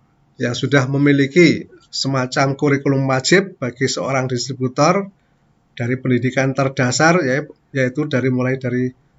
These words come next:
home sharing atau home meeting, kemudian lebih tingginya lagi ke New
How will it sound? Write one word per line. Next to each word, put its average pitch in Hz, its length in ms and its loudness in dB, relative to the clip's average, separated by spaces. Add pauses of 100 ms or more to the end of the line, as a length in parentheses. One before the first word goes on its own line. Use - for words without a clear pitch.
(140)
home 135 180 4
sharing 143 460 4
atau 135 160 -4
home 135 260 0
meeting, 190 400 2 (160)
kemudian 127 640 -2 (420)
lebih 131 320 2
tingginya 131 380 2
lagi 131 340 -2
ke 127 240 -2
New 151 240 2